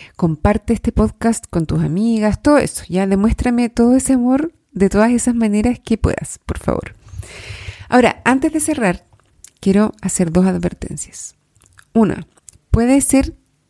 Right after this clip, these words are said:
tentador querer dejar la silla cargada para el otro lado, ya, querer dejar la silla mirando solo al lado derecho.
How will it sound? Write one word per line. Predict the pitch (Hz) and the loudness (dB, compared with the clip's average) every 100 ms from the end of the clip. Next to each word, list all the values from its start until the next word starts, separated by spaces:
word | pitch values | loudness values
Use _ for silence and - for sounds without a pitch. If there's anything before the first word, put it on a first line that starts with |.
| _ | _
tentador | 208 202 254 190 - - _ _ _ _ - - - - _ | -2 0 -2 -2 -6 -12 _ _ _ _ -20 -20 -20 -20 _
querer | 190 180 190 | 0 2 2
dejar | 208 208 180 | -2 -2 -2
la | 190 | -2
silla | 208 - 151 170 | -4 -2 0 0
cargada | - 165 165 170 165 175 - | -2 -4 0 0 2 2 2
para | 175 | 0
el | 196 | 0
otro | 170 - - | -4 -6 -6
lado, | - - _ _ _ _ - | -6 -8 _ _ _ _ -2
ya, | 160 175 190 | 0 2 -2
querer | - 180 165 180 | -2 2 2 0
dejar | 202 - 185 | -4 -2 -2
la | 190 196 | 0 -2
silla | - 185 202 240 320 _ _ - | -2 0 2 0 -4 _ _ 2
mirando | 185 180 190 190 | 4 4 4 2
solo | 196 - - 226 233 269 - | 2 -2 2 2 2 -2 0
al | 226 180 | 2 4
lado | 160 160 | 4 2
derecho. | 156 160 - - | 0 -4 -8 -14